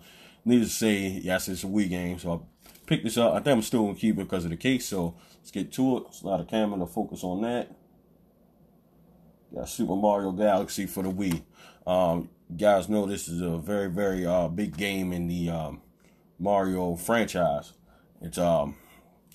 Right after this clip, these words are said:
this is, again, it's for the Wii. Um, I'm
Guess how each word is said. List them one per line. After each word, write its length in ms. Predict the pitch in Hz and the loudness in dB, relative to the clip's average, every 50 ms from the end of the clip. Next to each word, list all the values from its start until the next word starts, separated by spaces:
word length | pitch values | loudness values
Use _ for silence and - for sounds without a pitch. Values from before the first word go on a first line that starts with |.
| - - _ _ - | -20 -20 _ _ -8
this 160 | 90 87 - | -6 -6 -4
is, 140 | 82 87 85 71 - - - - | -4 -6 -6 -8 -12 -14 -12 -10
again, 320 | 80 78 95 104 95 90 | -8 -4 -2 0 0 0
it's 120 | 92 87 - | -2 -4 -6
for 340 | - - 92 104 101 95 90 | -8 -4 -2 0 0 2 0
the 120 | 82 78 | 0 -2
Wii. 500 | 85 92 113 117 113 113 110 107 104 104 - - _ | 0 2 4 4 6 6 6 4 4 2 -2 -8 _
Um, 440 | 92 92 87 87 82 80 80 73 - | -4 -2 0 0 0 -2 -4 -6 -6
I'm 260 | - 87 80 85 87 | -4 -4 -4 -4 -6